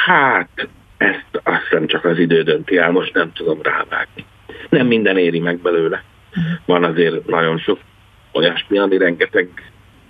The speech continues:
Speaker 1: kivesz az emberből, rengeteget roncsol a személyiségén, rengeteget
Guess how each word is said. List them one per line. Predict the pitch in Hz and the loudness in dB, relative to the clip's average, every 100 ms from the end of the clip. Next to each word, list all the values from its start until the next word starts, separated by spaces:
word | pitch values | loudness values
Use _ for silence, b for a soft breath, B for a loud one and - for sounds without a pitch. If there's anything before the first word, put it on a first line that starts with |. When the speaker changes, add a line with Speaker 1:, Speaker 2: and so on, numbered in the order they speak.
| 95 - | -2 0
Speaker 1:
kivesz | 110 95 | 0 0
az | 98 | 2
emberből, | 101 95 95 87 95 92 | 2 2 0 2 0 2
rengeteget | 92 87 87 92 90 | 0 0 0 0 0
roncsol | 95 95 98 98 | 0 0 0 0
a | 95 | 0
személyiségén, | 95 90 87 - 87 87 87 | -2 0 -2 0 -2 0 0
rengeteget | 85 80 80 76 87 | 0 0 0 2 0